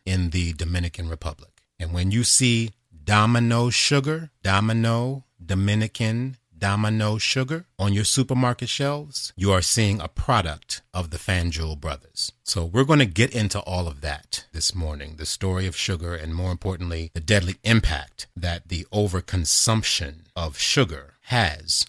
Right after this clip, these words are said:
on our bodies. Many of us are addicted. In fact, I would say that most of us are addicted and we don't even know it. We are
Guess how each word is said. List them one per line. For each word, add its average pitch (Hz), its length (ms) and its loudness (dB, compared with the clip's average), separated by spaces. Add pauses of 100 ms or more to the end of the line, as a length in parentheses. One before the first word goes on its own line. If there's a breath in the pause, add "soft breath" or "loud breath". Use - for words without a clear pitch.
(220)
on 90 120 0
our 82 120 0
bodies. 80 400 0
Many 104 280 4
of 87 120 2
us 90 160 0
are 85 200 -6
addicted. 80 420 -6
In 80 140 -6
fact, 90 280 -4
I 87 120 -2
would 92 160 -2
say 82 300 -2
that 80 360 -6
most 101 400 4
of 76 100 -4
us 76 300 -4
are 82 220 -6
addicted 78 420 -6
and 87 100 -2
we 98 60 2
don't 92 180 4
even 80 220 -6
know 78 220 -4
it. - 240 -20 (120)
We 95 140 -2
are 82 400 -4